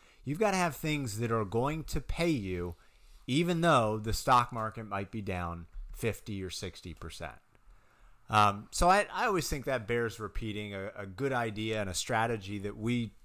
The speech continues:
uh, essentially employ, but, you know, she's interviewing somebody here who's got years and years of experience and saying, "This is the best way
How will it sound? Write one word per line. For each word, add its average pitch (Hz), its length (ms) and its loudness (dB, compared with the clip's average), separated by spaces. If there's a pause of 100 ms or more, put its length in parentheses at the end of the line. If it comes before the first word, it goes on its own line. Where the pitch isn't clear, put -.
(460)
uh, 107 120 -12 (100)
essentially 131 560 2
employ, 104 720 0 (440)
but, 113 540 0 (960)
you 110 140 -8
know, 95 120 -4
she's 120 600 -2
interviewing 127 520 2
somebody 110 400 -2
here 113 340 2
who's 101 200 -4
got 104 240 -4
years 110 320 2
and 101 80 -6
years 101 240 0
of 90 80 -10
experience 107 760 -4 (380)
and 117 140 -6
saying, 113 320 -2 (160)
"This 147 240 0
is 131 200 -2
the 123 140 -4
best 113 400 0
way 98 580 -2